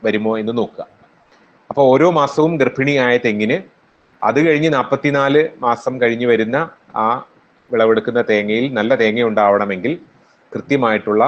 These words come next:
വെള്ളവും വളവും പരിചരണവും കൊടുക്കണം. അപ്പൊ അതിന്, ആ, വർഷത്തില് ഒരു കിലോ കുമ്മായം, തടം തുറന്നു കഴിഞ്ഞാൽ ഒരു കിലോ കുമ്മായം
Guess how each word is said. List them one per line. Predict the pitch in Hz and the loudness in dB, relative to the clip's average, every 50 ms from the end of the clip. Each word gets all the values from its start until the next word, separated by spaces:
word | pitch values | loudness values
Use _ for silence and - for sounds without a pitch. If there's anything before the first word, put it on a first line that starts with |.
| 151 - - 107 | 0 -2 -6 -6
വെള്ളവും | 101 98 98 101 107 117 117 107 | -2 -2 0 0 -2 -2 -2 -2
വളവും | 98 90 92 101 120 147 - - | -2 0 0 0 -2 -4 -6 -6
പരിചരണവും | 101 95 95 95 101 95 92 98 98 123 151 - _ _ _ _ - | -6 -4 -2 -2 -2 -2 -4 -4 -6 -6 -8 -12 _ _ _ _ -8
കൊടുക്കണം. | 95 85 82 80 80 78 - _ _ _ _ _ _ _ _ - _ _ _ _ _ _ - | -8 -8 -6 -8 -10 -12 -14 _ _ _ _ _ _ _ _ -20 _ _ _ _ _ _ -6
അപ്പൊ | 110 - 120 123 | -2 -2 0 0
അതിന്, | 123 139 165 202 202 - - _ - 127 123 | 0 0 0 -2 -4 -6 -12 _ -4 0 2
ആ, | 117 110 107 101 | 2 2 2 0
വർഷത്തില് | 107 104 - - 123 - 135 127 143 151 151 - _ - 123 | 0 -2 -4 -4 -4 -2 0 2 2 0 0 -4 _ -4 -2
ഒരു | 110 113 110 | -2 -2 0
കിലോ | 120 117 120 120 120 120 - _ _ - - | 2 2 2 2 2 0 -6 _ _ -8 -6
കുമ്മായം, | 110 110 110 110 110 107 95 82 - _ _ _ _ _ _ _ _ _ _ _ - | -4 -2 0 0 0 0 -2 -4 -8 _ _ _ _ _ _ _ _ _ _ _ -4
തടം | 110 107 107 110 113 | -2 -2 0 2 2
തുറന്നു | 110 110 104 110 110 | 2 2 2 0 0
കഴിഞ്ഞാൽ | 107 104 104 107 107 104 | 0 0 0 0 0 0
ഒരു | 104 107 104 | 0 0 0
കിലോ | 104 107 104 104 | 0 0 -2 -2
കുമ്മായം | 101 98 98 98 101 107 | -4 -6 -4 -2 -2 -2